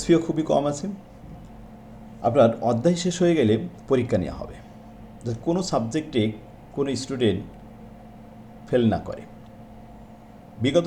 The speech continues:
সালের আমাদের স্টুডেন্টরা, আমাদের ছাত্ররা কেউ অকৃতকার্য সাধারণত হয়নি, কারণ আমরা যত্ন সহকারে সেভাবে আমি দেখাই, ফরম্যাট আকারে খুব সুন্দরভাবে গোছাই, গোছাই দিই, তাতে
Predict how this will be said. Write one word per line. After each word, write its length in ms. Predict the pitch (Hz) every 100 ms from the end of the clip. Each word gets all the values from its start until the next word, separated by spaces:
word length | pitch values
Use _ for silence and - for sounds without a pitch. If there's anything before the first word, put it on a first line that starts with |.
| 185
সালের 260 | - 127 107 - - - - - - -
আমাদের 220 | 135 156 156 - 117
স্টুডেন্টরা, 380 | - 127 123 107 - - 110
আমাদের 180 | 117 127
ছাত্ররা 320 | 131 - 139 -
কেউ 120 | 110 101 - - - - -
অকৃতকার্য 440 | 110 107 104 101 87 - - - -
সাধারণত 280 | - 95 90 -
হয়নি, 260 | 71 - - - - - - - - - - - - - -
কারণ 140 | 120 120
আমরা 180 | 131 113 - - - - 107
যত্ন 200 | 135 156 143
সহকারে 360 | 160 156 123 101 - - -
সেভাবে 300 | - 120 117 113
আমি 100 | 107 101
দেখাই, 240 | 95 127 180 - - - - - -
ফরম্যাট 280 | - 117 135
আকারে 200 | 135 143 147
খুব 100 | 123 -
সুন্দরভাবে 480 | 113 123 120 131 143 - - - 95
গোছাই, 300 | 104 131 151 - - - - - - - -
গোছাই 240 | 104 131 135
দিই, 120 | 180 - - - - -
তাতে 180 | 120